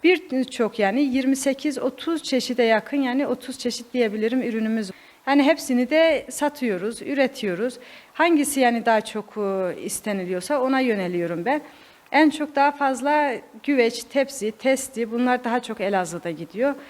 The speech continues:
Eşim çamur yapıyor, güveç dibi tıraşlaması, bütün ağır işlerin çoğu eşimde şu an. Şehir dışı çok siparişlerimiz var. Geçen sene İstanbul'a, İstoç'a gönderdim, yani, bir kamyon, bir tır mal gönderdim.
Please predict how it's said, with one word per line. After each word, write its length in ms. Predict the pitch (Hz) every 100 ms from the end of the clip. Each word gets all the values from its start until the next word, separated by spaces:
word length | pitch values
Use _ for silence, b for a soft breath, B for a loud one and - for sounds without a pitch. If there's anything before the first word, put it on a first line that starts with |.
| B
Eşim 560 | 269 262 311 302 269 233
çamur 340 | - 277 294
yapıyor, 580 | 254 196 - 208 247 226 -
güveç 360 | 262 269 - -
dibi 240 | 254 240
tıraşlaması, 800 | 247 233 226 - 208 190 175 220
bütün 220 | 254 262
ağır 260 | 254 247 233
işlerin 360 | 214 - 196 254
çoğu 280 | - 254
eşimde 460 | 247 233 233 226 220
şu 200 | - 185
an. 220 | 233 277 B B _ -
Şehir 500 | - 277 294 330 320
dışı 320 | 285 339 320
çok 220 | 330 339
siparişlerimiz 840 | - 240 233 202 202 214 202 196
var. 100 | 254
Geçen 300 | 269 - 254
sene 380 | 254 214 214 254
İstanbul'a, 800 | 233 - 247 240 208 233 262 240 - - _ -
İstoç'a 440 | 240 220 196 247
gönderdim, 640 | 254 240 233 214 202 202
yani, 280 | 180 165 170
bir 60 | 202
kamyon, 480 | 208 180 170 175
bir 60 | 214
tır 560 | - 202 175 - 190 165
mal 260 | 185 196
gönderdim. 680 | 196 202 214 220 175 - 339